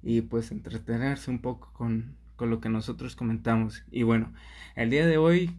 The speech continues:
como José lo comentó, es, es frágil. Hablando de eso, este, pues es, vamos a hablar un poco de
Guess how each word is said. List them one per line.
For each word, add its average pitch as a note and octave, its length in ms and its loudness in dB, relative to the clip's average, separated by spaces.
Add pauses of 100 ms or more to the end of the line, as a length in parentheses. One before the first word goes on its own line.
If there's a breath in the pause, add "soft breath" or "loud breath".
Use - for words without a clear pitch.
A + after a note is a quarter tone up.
como A#2+ 200 -2
José A2+ 260 -6
lo A#2 140 -2
comentó, A#2+ 580 -2 (260)
es, - 680 -4
es A2+ 200 -4
frágil. C#3 640 -2 (720 soft breath)
Hablando A#2 440 2
de A2+ 180 6
eso, B2 300 0
este, A#2 680 0 (160)
pues - 180 -8
es, - 520 -4 (120)
vamos A#2+ 300 2
a B2+ 40 -2
hablar A#2 220 4
un A#2+ 100 2
poco A#2 240 -6
de A#2+ 360 0